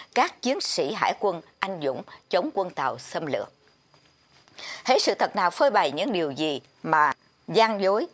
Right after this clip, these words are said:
xảo trá là đồng chạm tới Tàu Cộng, là Việt Cộng cấm. Người ta không quên đã cấm chiếu cuốn phim Hoàng Sa nỗi đau mất mát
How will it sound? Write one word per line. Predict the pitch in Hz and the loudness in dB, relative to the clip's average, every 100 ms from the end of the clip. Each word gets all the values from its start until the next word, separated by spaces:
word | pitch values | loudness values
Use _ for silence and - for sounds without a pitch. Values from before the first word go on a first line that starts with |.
| - | -8
xảo | - - 247 | 2 2 2
trá | 196 180 269 - _ - | 0 0 -2 -10 _ -2
là | 180 - | 0 2
đồng | 180 175 | 0 0
chạm | 151 131 147 | 0 0 -2
tới | 359 | -2
Tàu | 160 143 | 0 0
Cộng, | 135 131 - - - | 0 -2 -6 -12 0
là | 202 196 | 4 4
Việt | 170 165 | 2 0
Cộng | 147 147 | 0 0
cấm. | 165 190 - _ _ _ _ - - | 0 -2 -6 _ _ _ _ -12 -2
Người | 170 | -2
ta | - 170 | -2 -4
không | 175 - | -6 0
quên | 175 160 | -2 -2
đã | - | -4
cấm | 180 240 - | -4 -4 -6
chiếu | 196 277 | -4 -4
cuốn | - 269 | -4 -4
phim | 208 170 - - - | -2 -4 -8 -20 -4
Hoàng | 185 180 | -2 -2
Sa | - 254 | -4 -4
nỗi | 220 151 190 | -2 -4 -2
đau | 214 202 | -2 -4
mất | 220 339 - | -4 -4 -2
mát | 240 254 | 0 0